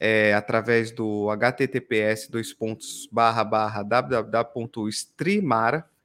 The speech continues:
S T R E A M A R ponto com ponto B R, barra Denis Wellington.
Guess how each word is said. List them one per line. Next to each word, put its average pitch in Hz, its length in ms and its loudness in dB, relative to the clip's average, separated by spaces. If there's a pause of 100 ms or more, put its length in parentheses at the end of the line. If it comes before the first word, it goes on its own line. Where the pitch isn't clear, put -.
(460)
S 135 320 0
T 135 420 0
R 113 440 0
E 113 160 -2
A 107 280 0
M 107 300 -2
A 95 140 -4
R 107 320 -2
ponto 127 360 -6
com 110 200 -6
ponto 107 260 -12
B 104 100 -2
R, 147 220 2
barra 131 320 2
Denis 156 420 -2
Wellington. 101 540 -2